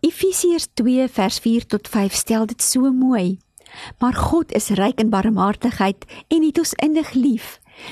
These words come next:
Deur sy groot liefde het hy ons wat dood was as gevolg van ons oortredings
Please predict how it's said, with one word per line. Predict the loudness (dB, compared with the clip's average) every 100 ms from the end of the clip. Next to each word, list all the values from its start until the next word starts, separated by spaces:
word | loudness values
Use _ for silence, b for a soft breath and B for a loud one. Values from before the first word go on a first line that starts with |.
| B
Deur | -2 0
sy | 0 -2 0 2 0
groot | -4 -4 0 0 0
liefde | 0 -2 -2 -2 -2 B -4
het | -2
hy | 0 0
ons | 0 -4 _
wat | -4 -4 _ -6
dood | -2 0 0 -2
was | -2 0 -4 B B
as | -6 -2
gevolg | -4 -4 -2 0 0 -2
van | -4 -2
ons | 0 0 0 0
oortredings | -2 0 0 2 0 0 -4